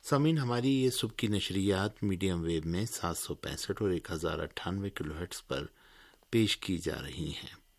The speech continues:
انٹرنیٹ پر ہماری لائیو نشریات سننے کے لیے آپ ہماری ویب سائٹ پر وزٹ کر سکتے ہیں۔ ہمارا پتہ ہے اردو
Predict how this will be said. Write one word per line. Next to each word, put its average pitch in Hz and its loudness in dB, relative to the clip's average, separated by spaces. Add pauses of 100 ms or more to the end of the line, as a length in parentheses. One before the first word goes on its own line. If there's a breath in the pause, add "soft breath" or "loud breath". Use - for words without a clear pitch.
(560 soft breath)
انٹرنیٹ 117 4
پر 147 4
ہماری 101 2
لائیو 92 0 (120)
نشریات 85 -2
سننے 87 -2
کے 92 -4
لیے 101 0
آپ 110 -4 (100)
ہماری 80 -6
ویب - -14
سائٹ 87 -2
پر 80 -4 (100)
وزٹ 80 -6
کر - -6
سکتے - -4
ہیں۔ 107 0 (640 loud breath)
ہمارا 110 6
پتہ 113 2 (100)
ہے 143 0
اردو 113 0